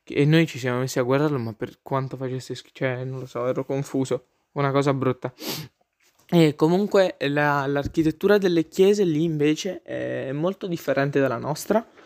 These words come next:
è molto bella, difatti ne ho visitate parecchie, è bellissima appunto la chiesa di San Patrizio che è la, la principale, e, mm, carate-, c'hanno le, le vetrate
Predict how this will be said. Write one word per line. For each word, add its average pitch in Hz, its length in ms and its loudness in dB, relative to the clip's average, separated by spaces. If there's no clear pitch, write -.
è 147 400 4
molto 151 360 -4
bella, 151 440 -2
difatti 139 480 -4
ne 147 80 2
ho 139 80 2
visitate 143 880 2
parecchie, 180 800 -2
è 147 500 4
bellissima 139 680 2
appunto 135 340 -4
la 131 100 -2
chiesa 135 200 -4
di 135 140 -4
San 131 200 -2
Patrizio 131 560 0
che 127 200 -2
è 123 40 -4
la, 131 360 0
la 131 140 -2
principale, 143 1120 0
e, 131 680 0
mm, 127 340 -4
carate-, 147 520 4
c'hanno 151 440 -2
le, 139 440 2
le 135 140 2
vetrate 147 720 0